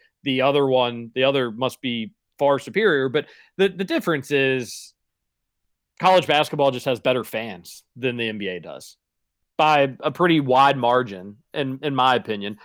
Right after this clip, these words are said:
There's a few N B A franchises that have really serious, but, but even in, but even those franchises,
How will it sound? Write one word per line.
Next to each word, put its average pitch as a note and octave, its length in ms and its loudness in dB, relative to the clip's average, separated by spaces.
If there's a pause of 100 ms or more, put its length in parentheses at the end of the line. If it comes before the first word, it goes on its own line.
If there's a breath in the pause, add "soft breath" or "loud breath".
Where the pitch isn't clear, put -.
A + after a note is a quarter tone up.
(160 soft breath)
There's F3+ 200 4
a F3 60 2
few F#3 300 2
N F3 120 2
B D#3 120 4
A D3+ 140 2
franchises C3+ 840 0
that B2 120 0
have B2 200 2
really B2 720 0 (340)
serious, D3+ 1040 2 (540 soft breath)
but, G3+ 340 0
but G3 220 -2
even B3 260 2
in, G#3+ 280 0
but G#3 140 0
even A#3+ 260 0
those D3+ 200 2
franchises, A#2+ 760 -4